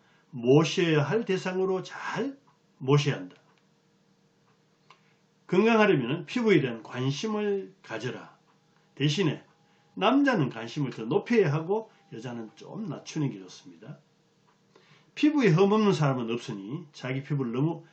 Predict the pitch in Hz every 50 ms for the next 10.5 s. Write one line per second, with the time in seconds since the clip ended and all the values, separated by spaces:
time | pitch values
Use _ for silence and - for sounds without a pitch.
0 | _ _ _ _ _ - 247 247 - - 294 262 220 160 120 101 90 87 - _
1 | _ _ _ _ _ _ _ _ _ _ _ _ _ _ _ _ _ _ _ _
2 | _ _ - 160 170 185 185 185 240 226 226 - 180 143 - 160 147 143 139 123
3 | 131 135 127 113 101 113 139 151 - - - 127 147 185 202 226 220 247 202 190
4 | 170 175 165 165 147 131 123 - - 110 - - _ _ _ _ _ _ _ _
5 | _ _ - - 269 285 285 277 254 254 240 196 - - 202 185 175 156 143 -
6 | 160 175 190 196 196 170 180 202 196 190 190 185 - - _ - - 247 277 320
7 | 311 311 - - - 233 226 208 - - 135 135 143 143 143 - 139 120 113 104
8 | 95 - 82 - - - _ - _ _ _ _ _ _ _ _ _ _ _ _
9 | _ _ _ - - - 165 165 165 165 160 156 143 - - 147 139 160 151 143
10 | - 143 135 123 110 104 107 135 190 208